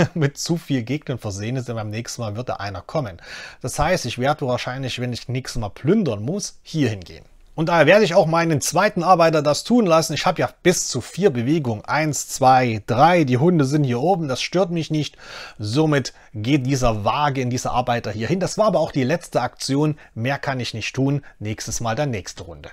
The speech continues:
Earthshaker wird als erstes eine Bewegungsaktion machen. Zwei Felder. Eins, zwei. Natürlich nicht hier oben beim Giftfeld lang, weil das wäre nicht ganz so günstig, weil dann kriegen wir den Gifteffekt drauf.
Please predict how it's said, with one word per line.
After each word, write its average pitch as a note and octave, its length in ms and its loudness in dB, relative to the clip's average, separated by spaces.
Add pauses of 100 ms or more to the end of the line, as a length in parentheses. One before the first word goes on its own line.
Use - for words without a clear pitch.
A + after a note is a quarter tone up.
Earthshaker A3 460 6
wird G3 120 6
als C#3+ 140 4
erstes D#3 300 0
eine A#2+ 200 -2
Bewegungsaktion F#3 800 0
machen. D3 220 2
Zwei G2+ 320 -2
Felder. G3+ 480 6
Eins, A#2+ 400 -4
zwei. D#3+ 460 4
Natürlich A#2+ 380 -4
nicht C#3+ 180 -4
hier A2+ 120 -4
oben D3 240 0
beim G#2 220 -2
Giftfeld D3+ 520 0
lang, C3+ 260 0
weil A2 180 0
das G#2+ 180 -8
wäre G2 140 -8
nicht G2 140 -12
ganz F#3 200 -2
so F#3+ 80 -4
günstig, D#3 380 -2
weil A2+ 80 -2
dann G#2 100 -8
kriegen F#2+ 240 -12
wir A#2 80 -6
den F3+ 140 -4
Gifteffekt C3 600 -8
drauf. - 220 -18